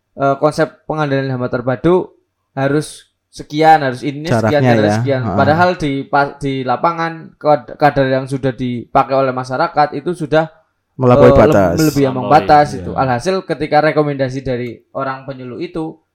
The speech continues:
Speaker 1: ya nggak bakalan mempan itu.
Speaker 2: Udah resisten
Speaker 1: Udah
Speaker 2: ya.
Speaker 1: resisten gitu.
Speaker 2: Namanya.
Speaker 1: Dan memang ya dengan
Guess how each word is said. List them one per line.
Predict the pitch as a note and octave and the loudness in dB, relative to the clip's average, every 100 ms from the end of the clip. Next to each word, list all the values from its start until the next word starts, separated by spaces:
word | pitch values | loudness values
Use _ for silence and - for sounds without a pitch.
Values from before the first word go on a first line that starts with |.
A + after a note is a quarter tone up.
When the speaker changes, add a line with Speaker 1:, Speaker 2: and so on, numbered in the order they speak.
| _ _ | _ _
Speaker 1:
ya | - B2+ | -8 -6
nggak | B2 A#2 | -4 -4
bakalan | A#2 B2 B2 | -4 -2 -4
mempan | A#2 E3 E3+ D3 D3 | -4 -4 2 2 2
itu. | D3 A2 A2 | -6 -10 -8
Speaker 2:
Udah | B2 A#2 | -2 0
resisten | A2+ - B2 B2+ A2+ | 0 -2 -2 0 2
Speaker 1:
Udah | G#2 | 2
Speaker 2:
ya. | G#2 | 2
Speaker 1:
resisten | - E3+ E3 D3+ C#3+ D3 | 0 -4 0 2 4 2
gitu. | A#2+ F#2+ | -4 -8
Speaker 2:
Namanya. | F#2+ F#2 | -8 0
Speaker 1:
Dan | D3 C#3+ | 2 2
memang | D3 D3+ D3+ D#3 - _ _ - | -2 -4 -4 -6 -16 _ _ -4
ya | D3 | -2
dengan | C#3+ D3 C#3+ | 0 -2 -4